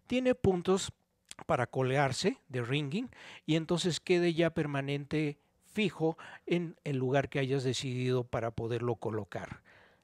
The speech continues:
La rejilla está hecha en metal y hay un led en este caso que te está di-, mencionando de que sí estoy prendido, sí estoy funcionando para eso.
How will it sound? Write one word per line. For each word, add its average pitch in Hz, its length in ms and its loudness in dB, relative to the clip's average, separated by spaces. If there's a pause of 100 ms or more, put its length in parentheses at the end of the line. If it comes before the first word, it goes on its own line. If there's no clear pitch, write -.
(120)
La 117 160 0
rejilla 143 420 2
está 139 300 2
hecha 127 380 0
en 131 200 -4
metal 190 500 6 (320)
y 165 160 4
hay 175 240 6 (120)
un 160 280 -2
led 147 240 6
en 147 140 -4
este 143 260 -2
caso 131 340 0
que 135 120 -2
te - 100 -6
está 123 320 0
di-, 135 280 -2
mencionando 156 640 -2
de 127 140 -4
que 123 120 -6
sí 165 220 0
estoy 147 280 0
prendido, 151 520 0
sí 151 160 -4
estoy 123 240 -4
funcionando 120 640 -4
para 110 280 -8
eso. 104 340 -10